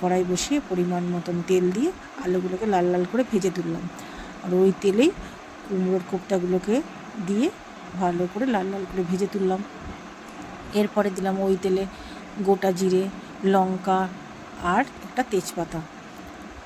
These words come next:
দেওয়ার পরে পরিমাণ মতন আদা বাটাও দিয়ে দিলাম।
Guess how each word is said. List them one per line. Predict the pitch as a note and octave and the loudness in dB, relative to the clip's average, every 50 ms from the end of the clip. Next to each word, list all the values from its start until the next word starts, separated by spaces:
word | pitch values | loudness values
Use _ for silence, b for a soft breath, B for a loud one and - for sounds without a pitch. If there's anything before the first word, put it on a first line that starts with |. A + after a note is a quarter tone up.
| - - - - - - - - G3 F#3 - | -16 -18 -18 -16 -16 -16 -12 -10 -10 -6 -2
দেওয়ার | G#3+ G3+ G3+ F#3 F3+ F#3 F#3 - | 0 2 4 4 4 4 2 2
পরে | G3 F#3+ A3+ C#4 C#4 - | 2 2 2 2 2 4
পরিমাণ | G#3 F#3+ F#3 F#3 F#3 F3+ F3+ | 4 4 4 4 4 2 2
মতন | F3+ F3+ F3+ - A#3 D4+ F#4+ - B B B B B B B - - - | 2 0 0 2 0 0 0 -2 B B B B B B B -4 -2 0
আদা | F#3 F#3+ F3 | 2 2 2
বাটাও | F3 E3+ F3 F3+ F3+ | 2 2 2 0 0
দিয়ে | F3 F3 E3+ E3+ - | 2 2 2 0 0
দিলাম। | F3+ F3+ E3 D#3+ E3+ | -4 -6 -6 -6 -6